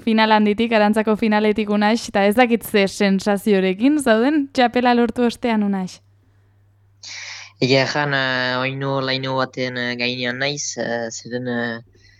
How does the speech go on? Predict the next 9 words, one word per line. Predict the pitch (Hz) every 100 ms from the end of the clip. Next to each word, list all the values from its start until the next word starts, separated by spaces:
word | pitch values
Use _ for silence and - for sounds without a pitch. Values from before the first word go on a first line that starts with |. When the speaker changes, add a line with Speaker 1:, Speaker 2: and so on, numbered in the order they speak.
| _ -
Speaker 2:
nire | 127 127
izena | 123 - 127 127 127 123 123 120 120 120
entzun | 127 123 127
nuenetik, | 123 123 123 120 127 -
eh, | 123 117 117
orain | 117 120 120
arte, | - - 131 123
eh, | 113 110 113 110 113 113 _ _ _ _
oino, | - 120 120 120 117 117 117 117